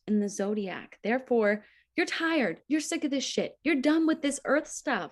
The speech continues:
Pisces sun, it's been said that they have lived a life as every single sign.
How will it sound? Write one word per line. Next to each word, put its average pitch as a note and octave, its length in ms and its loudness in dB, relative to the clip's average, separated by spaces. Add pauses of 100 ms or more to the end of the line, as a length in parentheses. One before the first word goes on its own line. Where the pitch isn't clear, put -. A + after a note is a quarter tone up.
(520)
Pisces E4+ 640 -2
sun, G#3 420 -2
it's G#3+ 200 -6
been D4+ 200 0
said G3 420 -4
that G3 140 -8
they G#3 160 -2
have D4+ 160 -8
lived B3+ 320 0
a C4+ 60 0
life G#3 360 -2 (300)
as F#3+ 180 -8 (140)
every A#3+ 380 -2
single F#3 540 -8
sign. - 240 -14